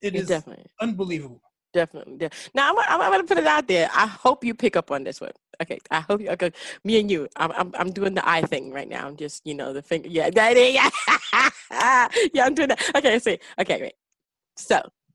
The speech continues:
Speaker 2: people go. They go to these free events, and they hook up with these people that don't have any money. However, when you walk into a paid event and
Speaker 1: Mm.
Speaker 2: you look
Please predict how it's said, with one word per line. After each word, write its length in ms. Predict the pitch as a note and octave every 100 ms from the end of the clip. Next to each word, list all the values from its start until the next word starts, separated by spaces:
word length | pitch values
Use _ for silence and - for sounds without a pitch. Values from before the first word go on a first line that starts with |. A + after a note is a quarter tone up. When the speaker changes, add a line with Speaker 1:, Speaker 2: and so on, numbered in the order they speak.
| _ _ _ _ _ _
Speaker 2:
people 280 | - F3 G3
go. 360 | F#3 B2+ - - - - _ _ _
They 80 | -
go 120 | F#3+
to 100 | G#3
these 280 | G3+ G3+ D#3+
free 320 | - - A3
events, 480 | A#3 E3+ F3 _ - - _ _ - - -
and 120 | F3
they 60 | F3
hook 140 | F#3+
up 100 | F3
with 80 | E3+
these 120 | F3
people 260 | - F#3+ E3+
that 120 | D#3
don't 140 | D#3
have 140 | E3 D#3+
any 120 | E3+
money. 320 | E3+ - D3 _ _ _ _ - - -
However, 520 | A#3+ A#3 G#3+ C#3+ - _ _ - - -
when 320 | E3+ C#4+ D4+
you 120 | E4+
walk 360 | B3+ A3+ A3 A3+
into 560 | G#3 - - F3 D#3 - _ -
a 120 | D#3+
paid 540 | - E3 F#3+ A3 A3 -
event 600 | F#3+ E3+ - - - - _ _ _ _ _
and 180 | - F#3+
Speaker 1:
Mm. 60 | F#3
Speaker 2:
you 100 | G#3
look 320 | F#3 G3 C4+